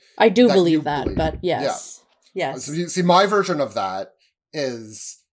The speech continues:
Speaker 2: if Yuta Watanabe would have been healthy
Speaker 1: Mm-hmm.
Speaker 2: and, and given fifteen minutes per game for ten games in a row, he would have been a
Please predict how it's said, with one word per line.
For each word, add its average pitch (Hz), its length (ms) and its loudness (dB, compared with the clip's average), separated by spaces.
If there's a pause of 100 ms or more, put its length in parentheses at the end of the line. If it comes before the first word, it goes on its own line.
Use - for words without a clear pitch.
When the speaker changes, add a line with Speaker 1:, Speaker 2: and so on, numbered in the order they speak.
(360)
Speaker 2:
if 139 180 -8
Yuta 170 280 -2
Watanabe 147 640 -2
would 123 160 -6
have 117 120 -10
been 113 140 -10
healthy 131 640 -10
Speaker 1:
Mm-hmm. 180 400 -4
Speaker 2:
and, 127 380 -6
and 120 440 -10
given 127 420 -6
fifteen 131 500 -12
minutes 123 280 -12
per 131 140 -14
game 120 380 -6
for 139 180 -12
ten 117 280 -14
games 113 320 -12
in 113 80 -10
a 107 60 -10
row, 113 520 -4 (260)
he 139 220 -10
would 127 140 -8
have 123 140 -8 (380)
been 117 220 -8
a 101 340 -8